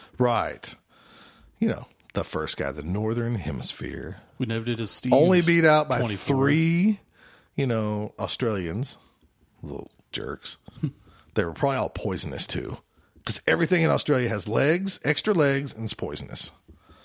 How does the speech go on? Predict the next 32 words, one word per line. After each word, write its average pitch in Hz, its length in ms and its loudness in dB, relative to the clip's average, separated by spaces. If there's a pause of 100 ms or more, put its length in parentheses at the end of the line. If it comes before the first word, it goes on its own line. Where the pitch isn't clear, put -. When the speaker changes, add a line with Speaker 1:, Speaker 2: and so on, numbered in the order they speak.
(140)
Speaker 2:
I 156 40 0
don't 208 140 -2
think 233 120 0
the 202 60 0
snakes 160 340 -6
have 117 100 -2
extra 107 240 -8
legs. 101 340 -10 (320)
Speaker 1:
They 98 240 -2
do 87 140 -4
somewhere - 580 -6
in - 140 -2
Speaker 2:
Okay. - 80 -4
Speaker 1:
Australia. 90 500 -6 (220)
They 92 100 -2
don't 78 180 -8
tell - 140 -10
you - 140 -12
that. - 340 -14 (180)
Speaker 2:
I 113 120 -6
would 113 180 -8
believe 151 240 -4
it. 160 160 -8
Speaker 1:
<laughs> - 40 -20 (1160)
But 104 120 0
they're 87 80 -4
definitely 73 380 -4
poisonous. - 640 -10
Speaker 2:
Okay. 117 200 -4 (340)
Speaker 1:
<laughs> - 340 -6
All 165 100 10
right. 123 160 2